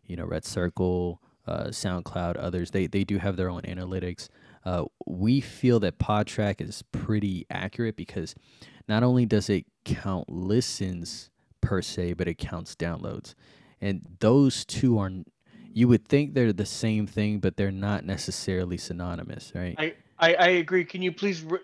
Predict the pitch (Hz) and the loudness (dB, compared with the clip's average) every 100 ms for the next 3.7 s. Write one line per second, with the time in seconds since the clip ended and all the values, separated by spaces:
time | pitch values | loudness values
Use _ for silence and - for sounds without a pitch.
0 | 170 - 214 196 180 170 160 147 147 151 | -8 -4 2 4 6 6 6 6 6 6
1 | 139 131 - 123 117 143 151 139 131 180 | 0 -4 -4 -2 2 2 2 2 6 6
2 | 262 190 151 131 131 120 127 120 139 185 | 6 4 6 4 2 0 0 -2 2 2
3 | 156 156 151 131 113 180 185 | 4 4 4 2 -2 0 0